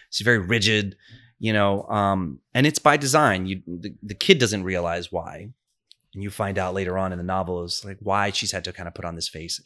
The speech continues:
in this small southern town, being not only a woman, but a, an immigrant running the only auto shop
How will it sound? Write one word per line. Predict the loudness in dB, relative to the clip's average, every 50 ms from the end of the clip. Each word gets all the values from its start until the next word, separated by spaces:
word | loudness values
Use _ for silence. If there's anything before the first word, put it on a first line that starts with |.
| _ -10
in | -6 -6
this | -4 0 0
small | 0 0 0 0 -2 -2
southern | -2 -2 -2 -2 -4 -4 -4
town, | 0 0 2 2 2 0 0 -4 -6 -10 -14 -20 -20 -20 -20 -16 -12 -6
being | -4 -2 -2 -2 -2 -2 -4 -4 -2
not | -2 0 0
only | 0 0 -2 -2
a |
woman, | -2 -2 -2 -2 -2 -2
but | -2 -2 -4 -4 -4 -6
a, | -6 -6 -6 -6 -6 -8 -12 _ _ -8
an | -4 0
immigrant | 0 0 0 0 0 -2 -2 -2 -2 -4 -4 -4 -8 _ _ _ _ _ _ 2
running | 4 6 6 6 4
the | 4 4
only | 4 2 2 0
auto | 0 0 0 0
shop | -2 0 0 0 -2 -2 -6